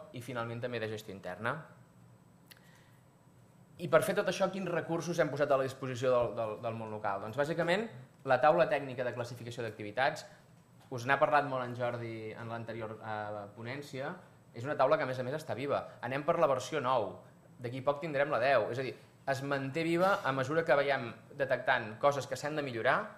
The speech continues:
canvis normatius, eh, interpretacions de la norma. Parlava la, la Cristina de canvis que poden anar acompany-, a la llei d'acompanyament de pressupostos. Si tenen afectació sobre les activitats que hi ha relacionades en el quadre tècnic, evidentment es canvien. Per tant, és un quadre que està viu,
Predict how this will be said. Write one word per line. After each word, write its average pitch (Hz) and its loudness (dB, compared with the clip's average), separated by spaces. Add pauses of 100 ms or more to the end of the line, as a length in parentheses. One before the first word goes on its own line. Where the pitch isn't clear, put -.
(1040)
canvis 160 4
normatius, 143 -2 (340)
eh, 135 0 (100)
interpretacions 151 4
de 170 6
la 160 6
norma. 131 4 (460)
Parlava 123 6
la, 143 6
la 135 0
Cristina 135 -6
de 139 8 (300)
canvis 147 4
que 139 2
poden 131 6
anar 135 4
acompany-, 131 0
a 127 2
la 127 2
llei 131 -2
d'acompanyament 127 -6
de 110 -6
pressupostos. 113 -2 (160)
Si 123 -8
tenen 170 2
afectació 151 0
sobre 117 2 (240)
les 120 0
activitats 123 0
que 135 -4
hi 131 0
ha 127 -8
relacionades 123 -2
en 117 -2
el 110 -6
quadre 117 2
tècnic, 143 -2
evidentment 131 -4
es - -16
canvien. 117 -4 (280)
Per 127 0
tant, 160 2
és 180 0
un 175 -2
quadre 175 6
que 156 0
està 160 0 (180)
viu, 120 -4